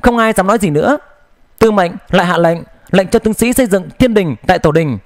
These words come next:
cực kỳ vàng son lộng lẫy, khí khái phi phàm, chính là vận chuyển thiên đình của Tử Vi tới Tổ Tinh. Nàng mỉm cười nói: "Hiện tại ta đã có thiên đình,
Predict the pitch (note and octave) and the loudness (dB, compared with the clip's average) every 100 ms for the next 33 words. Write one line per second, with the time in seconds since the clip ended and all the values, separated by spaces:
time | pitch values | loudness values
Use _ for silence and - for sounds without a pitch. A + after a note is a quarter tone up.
0 | _ _ _ - - G#3 F#3+ F3 E3+ - | _ _ _ -4 -2 0 0 2 0 0
1 | A3 G3+ D#3 E3+ C4 - _ - A3+ G3 | 0 0 0 0 -2 -6 _ -2 0 2
2 | F3+ G#3+ B3 - E3 A#2+ - - _ - | 0 0 0 0 0 -2 -8 -16 _ -2
3 | B3+ B3+ G3 F3 E3+ C3+ B3 G#3+ E3+ C#3 | 0 2 0 0 -2 0 0 0 0 0
4 | - C3+ G3+ G#3+ - - G#3 - D3 G#3 | 0 0 0 0 -4 0 0 2 0 0
5 | G3+ D#3 _ _ _ _ _ _ _ _ | -2 -4 _ _ _ _ _ _ _ _
6 | G3 F#3 D#3 D#3 D3 E3 C4+ - _ _ | 0 0 0 0 0 0 -2 -6 _ _
7 | - _ _ _ _ _ _ _ _ _ | -20 _ _ _ _ _ _ _ _ _
8 | C#3+ D#3 B2+ C3+ F#3+ - _ _ F3+ E3+ | -2 -2 -2 -2 -4 -8 _ _ -2 0
9 | D#3 F3+ A3+ A3+ E3 F3 | 0 0 0 0 0 -2